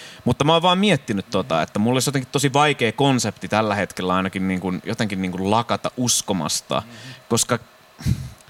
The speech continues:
Speaker 1: mä en tiedä, voiko sen sanoa näin, kyse ei edes ole niin paljon enää uskosta,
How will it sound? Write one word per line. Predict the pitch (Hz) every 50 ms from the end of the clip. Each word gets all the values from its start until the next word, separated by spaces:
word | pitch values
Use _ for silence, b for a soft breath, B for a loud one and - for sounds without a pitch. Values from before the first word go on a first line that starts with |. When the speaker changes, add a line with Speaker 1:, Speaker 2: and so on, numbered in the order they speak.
| B B B B B B B B -
Speaker 1:
mä | 139
en | 139
tiedä, | 139 156 147
voiko | 160 165 156 156
sen | 147 151 131
sanoa | - 175 165 156 135 120
näin, | 117 127 131 123 120 107
kyse | 151 156 - 175
ei | 143 127
edes | 120 113 - 131
ole | 123 123
niin | 120 127 127 117
paljon | 120 113 110 110
enää | 110 110 113 - -
uskosta, | 170 151 139 - - - - 104 98 - - - - -